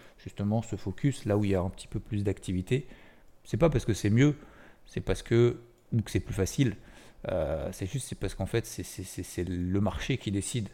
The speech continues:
C'est pas nous qui devons décider, ah, je clique là, donc là, ça doit bouger. Non. Voilà. Donc, je pense qu'il faut reconnaître justement ces phases actives, ces phases plus passives,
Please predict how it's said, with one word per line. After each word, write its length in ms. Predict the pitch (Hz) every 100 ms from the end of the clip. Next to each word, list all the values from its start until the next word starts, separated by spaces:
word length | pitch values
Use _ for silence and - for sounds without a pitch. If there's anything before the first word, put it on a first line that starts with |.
| -
C'est 160 | - -
pas 140 | -
nous 140 | 120
qui 120 | 127 98
devons 280 | 98 104
décider, 400 | 98 92 90 107
ah, 100 | 101
je 100 | 92
clique 220 | - - 110
là, 180 | 120
donc 240 | 104 104 -
là, 80 | 104
ça 140 | -
doit 140 | 92
bouger. 320 | 95 101 104 - - - - -
Non. 140 | 98 - - - - -
Voilà. 280 | - - - - - -
Donc, 140 | -
je 40 | -
pense 180 | 117
qu'il 160 | - 107
faut 300 | - 110 101 - _ _
reconnaître 760 | - 113 135 156 131 123 - - -
justement 460 | 110 95 110 110 107
ces 160 | -
phases 440 | - 104 95 85 - - - - -
actives, 600 | 110 - - 123 120 95 - - -
ces 180 | - 98
phases 540 | - 107 104 98 - -
plus 100 | -
passives, 580 | - - - 123 113